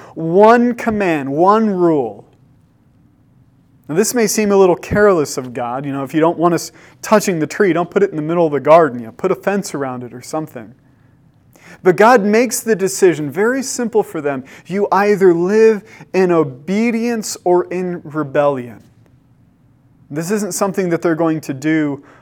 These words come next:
on accident. But now, as I understand human nature, the one thing you should probably not do is specifically tell us not to eat it. Anybody who has kids knows what that means.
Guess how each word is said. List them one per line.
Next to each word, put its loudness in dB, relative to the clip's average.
on -6
accident. -8
But -12
now, 2
as 0
I 4
understand -2
human -2
nature, -4
the -2
one -2
thing -4
you -4
should -16
probably 0
not -4
do -4
is -6
specifically -8
tell -6
us -8
not -10
to -14
eat -6
it. -16
Anybody -4
who -10
has -8
kids -6
knows -8
what -10
that -10
means. -12